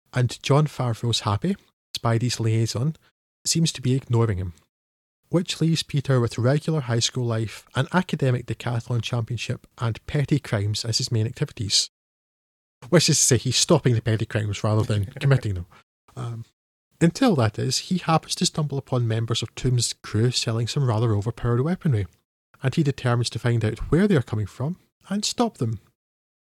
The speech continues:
Speaker 1: Now, there are a few problems with Homecoming. Visually, it's not the most exciting film you ever see. It's competent,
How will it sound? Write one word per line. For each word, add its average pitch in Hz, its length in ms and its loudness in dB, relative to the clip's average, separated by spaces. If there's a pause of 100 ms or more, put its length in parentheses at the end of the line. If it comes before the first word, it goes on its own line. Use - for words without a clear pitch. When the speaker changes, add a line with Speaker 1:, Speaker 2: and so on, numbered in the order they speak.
(540)
Speaker 1:
Now, 143 160 4
there 143 160 4
are 196 160 -2
a 156 60 -4
few - 260 0
problems - 380 -4
with 104 140 -8
Homecoming. 110 540 -4 (640)
Visually, 160 600 2 (220)
it's - 220 -4
not 214 140 -6
the 160 80 -4
most 139 200 -2
exciting - 460 0
film 117 220 -2
you 110 120 0
ever 107 140 -4
see. 104 320 -2 (880)
It's - 180 -6
competent, 175 600 0